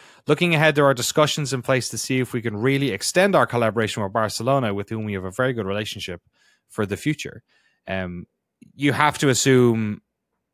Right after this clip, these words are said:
I don't know, I'm hoping it won't dilute it. I, I think people in Barcelona will go mad if this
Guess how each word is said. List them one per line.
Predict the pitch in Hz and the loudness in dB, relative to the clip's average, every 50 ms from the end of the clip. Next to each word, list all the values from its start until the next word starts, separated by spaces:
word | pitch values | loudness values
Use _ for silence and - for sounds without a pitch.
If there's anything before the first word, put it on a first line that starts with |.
| _ _ | _ _
I | 131 139 | 0 2
don't | 135 131 | 2 2
know, | 117 107 104 - | 2 0 0 0
I'm | - 127 127 | -2 -2 0
hoping | 120 127 135 - 156 143 | 2 2 2 2 2 2
it | 147 143 | 2 2
won't | 147 156 151 143 | 2 2 2 4
dilute | 156 156 156 160 165 160 185 | 4 4 4 4 2 2 0
it. | 190 180 - - - _ _ _ _ _ _ _ _ _ _ _ _ _ - | 0 -2 -4 -8 -14 _ _ _ _ _ _ _ _ _ _ _ _ _ -2
I, | 110 107 107 107 107 107 107 107 107 101 92 - - _ _ _ _ _ _ _ _ _ _ _ _ _ _ _ _ _ | 0 0 2 0 0 -2 -2 -4 -4 -6 -8 -10 -14 _ _ _ _ _ _ _ _ _ _ _ _ _ _ _ _ _
I | - 107 | -6 -4
think | - 131 110 104 - - | -2 -2 -4 -4 -8 -10
people | - 117 107 - 113 | -8 -8 -4 -2 -2
in | 107 98 | -2 0
Barcelona | 98 104 110 110 - - 113 107 110 113 113 117 123 - - | 0 0 0 0 -2 -2 -2 -2 -2 -2 -2 -2 -4 -4 -6
will | - 90 98 95 | -8 -10 -8 -6
go | - 98 90 87 | -6 -6 -6 -6
mad | 92 95 95 92 92 90 90 92 104 120 135 - - - _ _ _ _ _ - | -6 -6 -4 -4 -2 -2 -2 -2 -4 -4 -6 -10 -14 -20 _ _ _ _ _ -12
if | 104 - - | -12 -8 -6
this | - 104 98 - - - - - | -4 -4 -4 -4 -6 -8 -10 -12